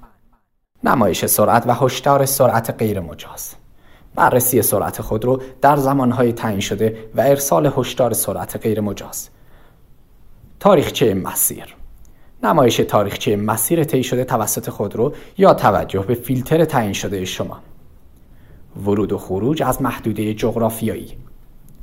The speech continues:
با ثبت محدوده‌ای در اپلیکیشن می‌تونید از ورود و خروج خودرو به اون محدوده مطلع بشید. روشن و خاموش شدن خودرو.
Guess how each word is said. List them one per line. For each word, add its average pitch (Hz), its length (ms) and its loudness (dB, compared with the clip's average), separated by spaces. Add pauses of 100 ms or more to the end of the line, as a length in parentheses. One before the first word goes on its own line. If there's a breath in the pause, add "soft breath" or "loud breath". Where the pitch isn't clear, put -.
(400 soft breath)
با - 120 2
ثبت - 360 0
محدوده‌ای 131 600 0
در 131 160 2
اپلیکیشن 120 560 -4
می‌تونید 156 500 0 (160 loud breath)
از 95 220 -4
ورود 135 300 -2
و 156 60 0
خروج 143 320 -2
خودرو 123 380 0
به 135 180 -2
اون 113 220 2
محدوده 135 500 0
مطلع 110 560 -2
بشید. - 360 -10 (920 soft breath)
روشن 98 440 -2
و 110 120 0
خاموش 110 360 2
شدن 127 380 2
خودرو. - 360 -12